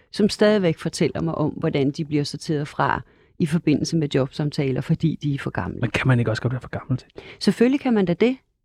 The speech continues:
Speaker 1: men jeg tror, at de fleste mennesker i dag er, bliver, er jo, er jo tidløse. Altså, vi lever simpelthen i sådan et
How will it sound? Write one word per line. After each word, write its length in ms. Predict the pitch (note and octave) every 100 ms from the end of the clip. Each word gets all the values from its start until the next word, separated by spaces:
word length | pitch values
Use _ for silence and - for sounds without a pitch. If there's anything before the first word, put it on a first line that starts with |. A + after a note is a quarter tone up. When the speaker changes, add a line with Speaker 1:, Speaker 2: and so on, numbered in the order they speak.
| -
Speaker 1:
men 380 | G3+ F#3+ F3+ -
jeg 180 | - G3+
tror, 240 | - A#3
at 100 | A3
de 80 | G#3+
fleste 380 | - B3 B3 C4+
mennesker 440 | A#3+ G3+ A#3 -
i 80 | A3+
dag 300 | G3+ G#3+ - - _
er, 120 | F#3+ F#3+ -
bliver, 220 | G#3 G3+ -
er 120 | E3+
jo, 160 | F3+ F3
er 60 | F#3+
jo 80 | F#3+
tidløse. 680 | - C4+ D4 A#3 F3+ F3+ - _ _ -
Altså, 180 | G3
vi 100 | G#3+
lever 300 | A3 A3 B3
simpelthen 360 | B3+ C4+ A#3+ A3+
i 40 |
sådan 200 | A3+ A#3+
et 160 | A#3+ -